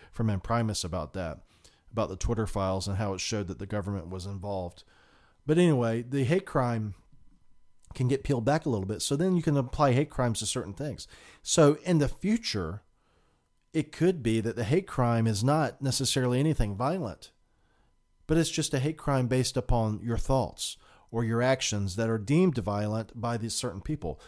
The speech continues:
So for instance, perfect example, it may be in the future that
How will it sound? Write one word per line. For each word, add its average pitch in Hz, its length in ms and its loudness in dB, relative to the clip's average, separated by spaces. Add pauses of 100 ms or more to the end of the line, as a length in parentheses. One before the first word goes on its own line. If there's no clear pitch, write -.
(180)
So - 240 2
for 135 220 -2
instance, 120 520 -2 (220)
perfect 127 340 -2
example, 117 540 -6 (460)
it 170 100 0
may 135 240 2
be 123 140 0
in 113 100 0
the 101 60 -4
future 101 520 -2
that 110 340 -2